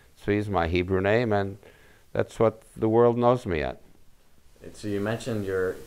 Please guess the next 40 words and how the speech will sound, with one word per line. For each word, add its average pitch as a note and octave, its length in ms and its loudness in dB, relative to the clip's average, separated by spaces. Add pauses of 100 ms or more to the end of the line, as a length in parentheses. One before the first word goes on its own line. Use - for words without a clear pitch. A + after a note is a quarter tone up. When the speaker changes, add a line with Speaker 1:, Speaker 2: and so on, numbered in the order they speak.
(160)
Speaker 2:
your, E2+ 280 -6
uh, D#2 280 -4 (960)
passport F#2 500 -8
and E2 120 -10
how F2 80 -10
you E2+ 100 -6
were E2 80 -6
born. F2+ 320 -6
So F2+ 240 -6 (280)
when A2 260 -2
and B2 180 -4
where G#2 180 2
were G2 140 -2
you F2+ 100 -4
born, E2 440 -8 (520)
and F2+ 380 -4
what G2 140 -2
was G2+ 160 -6
life F#2 300 -4
like F2 240 -8
for - 80 -12
you E2 140 -6
as D#2+ 100 -12
a D2 40 -16
child? C#2+ 420 -8 (1400)
Speaker 1:
Well, A2+ 200 6
I F#2+ 80 10
was F#2 240 2
born A2+ 520 6
in G2 340 2
what F#2+ 200 6
is, F#2+ 420 -2
what G2 220 0
was F#2+ 220 -4
then A2+ 240 2
Czechoslovakia, G2 1040 4
now F2 220 4
the E2 120 -2
Czech - 360 2
Republic. F2+ 800 2